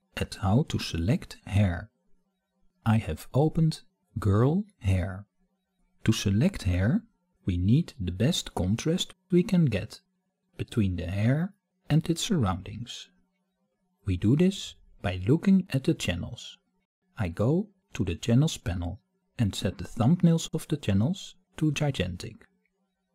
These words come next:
Even at their maximum size, I think the thumbnails are a bit too small to clearly see the hair. A quick way to see the three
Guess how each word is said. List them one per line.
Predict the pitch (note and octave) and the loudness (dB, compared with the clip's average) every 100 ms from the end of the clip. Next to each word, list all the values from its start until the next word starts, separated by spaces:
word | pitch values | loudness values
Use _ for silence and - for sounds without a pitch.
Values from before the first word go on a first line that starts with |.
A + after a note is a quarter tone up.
| _ | _
Even | - F3 C3+ G#2+ | 2 4 4 2
at | - | 2
their | - E2 | -2 -2
maximum | F#2 - - F#2 D#2+ | 0 -2 -2 -2 -2
size, | - - E2+ A#2 C3 - _ _ _ - | -4 -4 -2 -2 -4 -10 _ _ _ -12
I | - | -10
think | - - F3+ G3+ - | -4 2 2 2 -6
the | |
thumbnails | - F#2+ A#2 B2+ B2 C3 C3 - _ _ | -2 2 4 6 6 6 2 -10 _ _
are | A2 F#2 | -4 -2
a | E2+ | 0
bit | C3+ - - - | -2 -2 -20 -6
too | E3 | -4
small | - - B2 - - _ _ _ _ _ | -4 2 2 2 -6 _ _ _ _ _
to | - D#2+ | -8 -8
clearly | - G#2 C3+ D#3+ E3+ | -2 2 2 2 0
see | - A2+ | 0 0
the | C#3 | 2
hair. | C3+ F#2+ F#2 G2 _ _ _ _ _ _ _ _ _ _ - | 0 -2 -6 -10 _ _ _ _ _ _ _ _ _ _ -10
A | - | -8
quick | - F3 F3 | 2 2 4
way | F#2+ F#2 F#2+ _ _ | -2 -2 -8 _ _
to | - | -4
see | G2 - A2 | -2 2 2
the | F2 | 0
three | - - C#3+ D#3+ F2 | -8 0 2 2 0